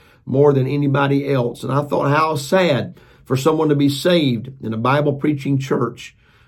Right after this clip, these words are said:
and then get caught up and sucked into the cults and the false theologies and false doctrines of the Mormons and Jehovah's Witnesses and, and, and, and places like that, because they don't, they don't know the Bible. They weren't taught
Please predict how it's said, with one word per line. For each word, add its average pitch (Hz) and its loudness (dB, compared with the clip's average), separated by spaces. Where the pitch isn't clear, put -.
and 123 0
then 131 4
get 139 -2
caught 160 0
up 135 0
and 120 -6
sucked - -2
into 147 2
the 120 -2
cults - -4
and 127 -2
the 120 0
false 151 -2
theologies 143 2
and 117 -4
false 156 -2
doctrines 135 -2
of 123 0
the 123 2
Mormons 135 2
and 113 -2
Jehovah's 147 4
Witnesses 135 2
and, 117 -4
and, 127 0
and, 117 -6
and - -8
places 147 0
like 165 -2
that, 156 0
because 147 0
they 160 2
don't, 190 0
they 156 4
don't 175 2
know 170 6
the 151 -2
Bible. 139 2
They 131 2
weren't 147 0
taught - -2